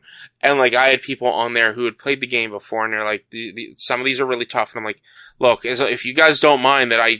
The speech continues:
ask for hints or if I ask for the, the solve, like, I'm not doing the, I'm not looking for the solve unless I can figure out the hint first.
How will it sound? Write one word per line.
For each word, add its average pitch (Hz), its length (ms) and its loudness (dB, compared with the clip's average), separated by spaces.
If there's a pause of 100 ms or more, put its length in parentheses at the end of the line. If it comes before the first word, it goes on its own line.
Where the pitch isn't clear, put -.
(120)
ask 127 240 -2
for 110 300 -8
hints 151 380 0
or 120 220 0
if 110 160 -2
I 113 200 4
ask - 280 -2
for - 140 -8
the, 101 120 -10 (200)
the - 80 -12
solve, 120 460 4 (360)
like, 117 320 0
I'm 170 380 6
not 151 380 4
doing 139 340 0
the, 120 340 -4
I'm 139 160 0
not 156 280 0
looking 147 320 -2
for 135 160 -4
the 120 100 -2
solve 123 420 6
unless 120 280 -2
I 113 80 0
can - 220 -18
figure 117 240 2
out 107 120 2
the 101 60 -8
hint 131 260 -6
first. - 600 -12